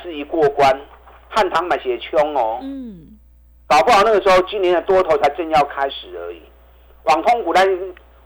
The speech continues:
Speaker 1: 我们之前已经做了一大段了，对不对？
Speaker 2: 对。
Speaker 1: 它做跟哪追踪大盘了？
Speaker 2: 是的。
Speaker 1: 尤其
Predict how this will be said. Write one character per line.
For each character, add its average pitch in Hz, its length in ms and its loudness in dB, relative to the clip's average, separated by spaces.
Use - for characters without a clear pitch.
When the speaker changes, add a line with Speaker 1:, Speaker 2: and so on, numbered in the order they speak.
Speaker 1:
我 - 80 -12
们 151 120 -10
之 233 120 -8
前 190 140 0
已 143 40 -8
经 165 120 -8
做 175 160 0
了 143 80 2
一 135 40 -4
大 139 200 0
段 127 240 0
了， 110 100 -14
对 139 80 -2
不 185 60 4
对？ 180 140 0
Speaker 2:
对。 208 220 -12
Speaker 1:
它 190 60 -2
做 202 180 2
跟 190 120 -2
哪 160 100 -2
追 160 140 -10
踪 156 160 -6
大 98 180 -4
盘 85 180 -12
了？ - 160 -20
Speaker 2:
是 - 240 -20
的。 - 120 -16
Speaker 1:
尤 - 140 4
其 392 120 2